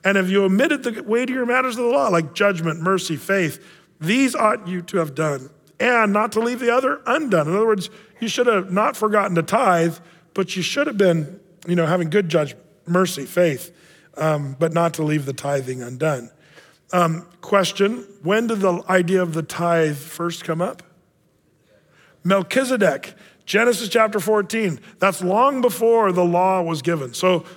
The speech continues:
the, the principle of the tithe precedes the law of Moses. And that's why I like it as a principle. Do you have to legally tithe at Athey Creek if you're, if you call yourself a Christian?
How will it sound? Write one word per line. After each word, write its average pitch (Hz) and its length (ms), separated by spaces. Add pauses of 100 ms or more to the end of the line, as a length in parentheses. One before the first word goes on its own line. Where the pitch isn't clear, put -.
(140)
the, 165 100
the - 220
principle 247 680
of 156 140
the 156 80
tithe 147 540 (340)
precedes 208 880
the 175 100
law 170 440
of 143 120
Moses. 147 540 (320)
And 151 120
that's 180 220
why 175 180
I 165 40
like 190 300
it 170 80
as 151 120
a 160 40
principle. 156 500 (260)
Do 180 80
you 185 320
have 185 260
to 170 80
legally 190 480
tithe 190 500
at 175 420
Athey 180 220
Creek 180 160
if 156 80
you're, 170 200 (120)
if 139 80
you 156 80
call 170 260
yourself 165 320
a 147 60
Christian? 185 540